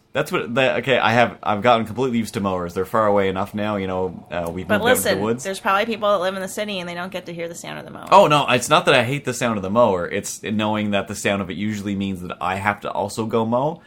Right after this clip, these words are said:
Speaker 1: but we just live in Sandville now,
Speaker 2: We
Speaker 1: so
Speaker 2: don't.
Speaker 1: we
Speaker 2: We
Speaker 1: don't
Speaker 2: just
Speaker 1: have
Speaker 2: have a
Speaker 1: to.
Speaker 2: beach.
Speaker 1: Yeah, and it's, and it's great.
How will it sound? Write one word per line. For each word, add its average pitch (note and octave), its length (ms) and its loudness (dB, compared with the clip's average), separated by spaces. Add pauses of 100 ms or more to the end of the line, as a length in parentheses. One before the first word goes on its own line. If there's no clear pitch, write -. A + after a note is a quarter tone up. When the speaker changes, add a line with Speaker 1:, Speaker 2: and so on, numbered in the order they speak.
(140)
Speaker 1:
but G2+ 120 -2
we A2 120 2
just G#2 200 -2
live G#2 140 0
in F#2+ 80 -4
Sandville F#2+ 600 0
now, F#2+ 300 0
Speaker 2:
We F2 60 -6
Speaker 1:
so - 100 -4
Speaker 2:
don't. F#2 120 2
Speaker 1:
we G2 60 0
Speaker 2:
We - 60 -2
Speaker 1:
don't G2+ 100 2
Speaker 2:
just G2 100 0
Speaker 1:
have G2+ 100 2
Speaker 2:
have A#3 120 0
a F#2+ 120 0
Speaker 1:
to. E2+ 60 -2
Speaker 2:
beach. - 480 -10
Speaker 1:
Yeah, A2 300 4
and G2 100 -4
it's, F#2+ 160 -8
and F#2 180 -6
it's - 140 -10
great. A#2+ 320 -2